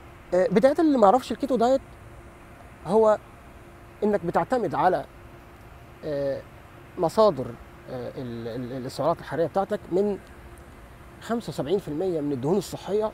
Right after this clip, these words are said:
وعشرين في المية من البروتينز، وخمسة في المية فقط من الكربوهيدرات. آه، طبعا الجسم بيمر بخمس مراحل مهم جدا تفهمهم، آه، وتبقى عارف إيه اللي هيحصل لجسمك بالظبط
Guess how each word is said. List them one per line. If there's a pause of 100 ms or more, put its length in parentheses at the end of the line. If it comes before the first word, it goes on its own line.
(120)
وعشرين
في
المية
من
البروتينز، (100)
وخمسة
في
المية
فقط
من
الكربوهيدرات. (2000)
آه،
طبعا
الجسم
بيمر (480)
بخمس
مراحل (380)
مهم
جدا
تفهمهم، (1300)
آه،
وتبقى
عارف
إيه
اللي
هيحصل
لجسمك
بالظبط